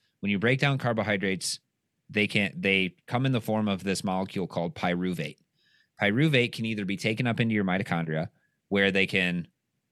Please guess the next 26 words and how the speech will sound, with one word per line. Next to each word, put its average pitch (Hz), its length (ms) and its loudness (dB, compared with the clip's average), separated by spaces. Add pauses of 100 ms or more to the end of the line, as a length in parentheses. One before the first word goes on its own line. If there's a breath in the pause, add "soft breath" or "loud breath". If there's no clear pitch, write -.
(320)
be 95 140 -2
broken 113 400 0
down 101 440 0 (400)
and 92 180 -2
then 90 380 0 (680)
paired 113 300 2
with, 98 420 0
uh, 82 280 -2 (420)
the, 87 320 0
the 87 80 -2
creation 101 480 0
of 87 180 -8
water 95 440 -2 (160)
with 90 140 -4
oxygen. 117 580 -4
So 98 180 -2
that's 104 260 0
where 104 200 0
we 107 100 -2
use 101 220 0
oxygen, 98 480 -2
is 98 100 -4
within 95 260 -4
the 92 80 -4
mitochondria. 92 680 -2 (1000 soft breath)
And 113 340 2